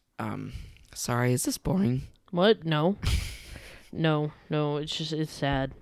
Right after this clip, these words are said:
Speaker 1: I don't know if this has happened to you, but you know when your parents sit down with you on a ride like Big Thunder Mountain,
Speaker 2: Yeah.
Speaker 1: and they pull the restraint and it doesn't even touch your legs?
Speaker 2: Yeah.
Speaker 1: And it, like, it's, it's like crushing their thighs.
Speaker 2: Yeah.
Speaker 1: And you get really scared.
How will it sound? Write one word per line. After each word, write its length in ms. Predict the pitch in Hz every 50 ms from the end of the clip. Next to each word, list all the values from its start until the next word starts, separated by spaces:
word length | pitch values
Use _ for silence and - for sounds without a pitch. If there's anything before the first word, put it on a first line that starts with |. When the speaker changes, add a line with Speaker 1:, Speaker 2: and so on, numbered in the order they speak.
| - -
Speaker 1:
I 80 | 139
don't 80 | 147 147
know 80 | 143
if 80 | 139 -
this 160 | - 135 127
has 80 | 131 117
happened 320 | 135 123 127 131 131 127
to 80 | - 131
you, 240 | 131 131 135 139 123
but 320 | 117 131 127 123 123 -
you 100 | 127 135
know 160 | 135 135 131
when 100 | 131 127
your 120 | 120 120 113
parents 400 | - 147 135 135 135 135 131 -
sit 160 | - 139 -
down 400 | 135 135 135 135 139 156 160 160
with 220 | 151 147 151 - -
you 160 | 139 147 143
on 100 | 143 135
a 80 | 123 120
ride 280 | 120 120 123 127 123
like 160 | 120 113 - -
Big 160 | 117 117 117
Thunder 200 | - 120 120 123
Mountain, 440 | 123 117 120 120 95 143 156 170 160 - - -
Speaker 2:
Yeah. 220 | - 156 156 147 147
Speaker 1:
and 80 | 135 131
they 80 | 123
pull 180 | - - 147 139
the 140 | 131 135 127
restraint 380 | 123 120 - - 135 139 123
and 80 | 135 127
it 20 |
doesn't 140 | 135 131 147
even 180 | 135 131 131 123
touch 300 | - - 139 131 - -
your 80 | 120
legs? 420 | 98 107 104 - 117 139 214 226 196
Speaker 2:
Yeah. 300 | 226 202 180 165 170 175 - - -
Speaker 1:
And 140 | 143 135 117
it, 60 | 131
like, 180 | 139 131 - - - - - - - - -
it's, 180 | 151 151 143 -
it's 140 | - 156 -
like 240 | 151 127 - - _
crushing 440 | - - - 165 139 - - 139 135
their 140 | 131 123 117
thighs. 640 | - - 113 117 117 117 135 151 165 160 - - -
Speaker 2:
Yeah. 340 | 214 214 - - - 277 -
Speaker 1:
And 80 | - -
you 80 | 139
get 240 | 139 143 123 127 127
really 420 | 127 131 131 131 139 139 135 131 131
scared. 420 | 127 - - - 123 117 120 123